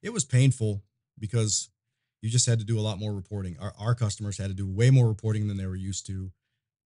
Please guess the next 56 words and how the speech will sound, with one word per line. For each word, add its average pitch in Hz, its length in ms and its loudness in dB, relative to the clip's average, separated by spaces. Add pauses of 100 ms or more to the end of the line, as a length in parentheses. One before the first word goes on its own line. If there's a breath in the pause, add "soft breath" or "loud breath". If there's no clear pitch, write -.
(100)
Uh, 85 280 -10 (540)
and 101 80 -8
it 90 60 -10
turned 110 180 2
out 92 100 -6
to 85 60 -12
be 87 100 -10
a 85 40 -8
really 82 220 -12
good 71 200 -18
thing. - 160 -20 (180)
It 92 60 -12
was, 92 260 -6
<laughs> - 60 -2
it 131 40 4
was 123 120 6
a 123 60 6
difficult 127 460 4
change 87 380 -6
because 92 280 -8
it's - 260 -8 (380)
a - 20 -6
little 131 160 4
bit 127 120 4
of 123 60 4
a 110 40 4
headache, 101 420 -4
you 92 60 -8
know, 92 140 -8
and 95 80 -6
it's 87 80 -12
just - 220 -8 (240)
extra 110 280 -2
work 117 280 2
you 107 60 -2
have 92 100 -4
to - 80 -18
do 98 120 -6
all 98 100 -2
the 95 80 -6
time. 98 340 -4
And 98 100 -4
sometimes 123 440 0
you 104 100 -6
have 104 140 -4
to 101 80 -10
reveal 101 300 -2
things 95 320 -6
that 98 160 -12 (880)
you'd 95 140 -8
rather 107 240 0
not, 95 280 -6 (220 loud breath)
<laughs> - 200 -14
you 127 80 8
know, 120 120 8
that, 123 260 2